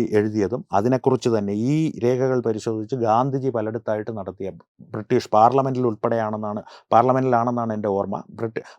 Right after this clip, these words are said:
ബ്രിട്ടനിൽ നടത്തിയൊരു പ്ര-, പ്രസംഗമാണ്. കാരണം എന്ന് വെച്ച് കഴിഞ്ഞാൽ നിങ്ങൾ ഈ ഒരു ബ്യൂട്ടി-, ഈ ബ്യൂട്ടിഫുൾ ട്രീ, എ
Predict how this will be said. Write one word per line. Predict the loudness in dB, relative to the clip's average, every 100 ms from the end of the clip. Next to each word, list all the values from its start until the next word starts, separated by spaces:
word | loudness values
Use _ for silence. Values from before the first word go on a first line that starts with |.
| 0
ബ്രിട്ടനിൽ | 4 4 4 4
നടത്തിയൊരു | 0 0 0 0
പ്ര-, | -6 -10 -20 _ _ _ _ -16 -8 0
പ്രസംഗമാണ്. | 2 2 2 2 0 -6 -2
കാരണം | 0 0
എന്ന് | 0
വെച്ച് | -2 -2
കഴിഞ്ഞാൽ | -2 -2
നിങ്ങൾ | 0 2 2
ഈ | 0 -2
ഒരു | -4 -4
ബ്യൂട്ടി-, | -4 -4 -2
ഈ | -2 0
ബ്യൂട്ടിഫുൾ | 0 2 0 0 0
ട്രീ, | -2 -2 -4 -4 -2
എ | 2